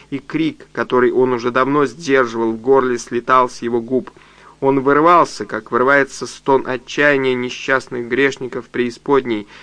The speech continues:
и замирал хрипом яростной мольбы и воплем неутоленной похоти, воплем, который был ничем иным, как эхом непристойной надписи, увиденной им на мокрой стене писсуара.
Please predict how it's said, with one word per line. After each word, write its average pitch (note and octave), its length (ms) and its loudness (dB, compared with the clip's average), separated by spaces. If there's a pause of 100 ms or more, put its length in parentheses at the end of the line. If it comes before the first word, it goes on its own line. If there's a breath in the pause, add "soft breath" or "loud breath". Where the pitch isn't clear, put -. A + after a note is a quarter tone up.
(180 loud breath)
и B2+ 80 -4
замирал D3+ 560 4
хрипом C#3+ 480 -4
яростной C3 540 0
мольбы B2 480 0
и A#2+ 40 -2
воплем B2+ 460 -2
неутоленной B2 640 0
похоти, C3 580 -6
воплем, A2+ 500 -2 (280 loud breath)
который C#3+ 320 0
был D3 240 0
ничем C#3+ 640 -2
иным, C#3+ 520 -4 (720)
как - 280 -2
эхом C#3+ 320 -2
непристойной B2+ 680 -2
надписи, A#2+ 640 -4
увиденной B2 500 -4
им B2 280 -4
на A#2 100 0
мокрой C3+ 420 -4
стене A#2+ 460 -6
писсуара. A2+ 800 0